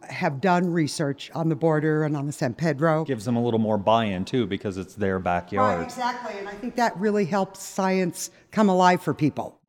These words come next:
Speaker 2: There's a birding display donated by a local birding enthusiast, with translations into Spanish done by high school students in nearby Cananea, Mexico.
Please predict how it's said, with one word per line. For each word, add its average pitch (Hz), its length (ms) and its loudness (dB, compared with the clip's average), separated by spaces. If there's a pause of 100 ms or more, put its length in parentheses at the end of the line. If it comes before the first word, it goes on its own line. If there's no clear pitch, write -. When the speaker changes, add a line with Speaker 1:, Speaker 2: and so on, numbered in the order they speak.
Speaker 2:
There's 190 340 0
a 202 60 4
birding 208 440 2
display 131 480 0
donated 135 600 0
by 127 160 2
a 127 100 4
local 123 400 2
birding 117 440 2
enthusiast, 107 1000 0
with 110 360 -2
translations 120 880 0
into 104 260 -2
Spanish 107 460 0
done 117 220 0
by 95 180 -2
high 170 240 -2
school 123 260 -2
students 113 540 -2
in 101 240 0
nearby 107 440 0
Cananea, 107 640 0
Mexico. 92 720 -4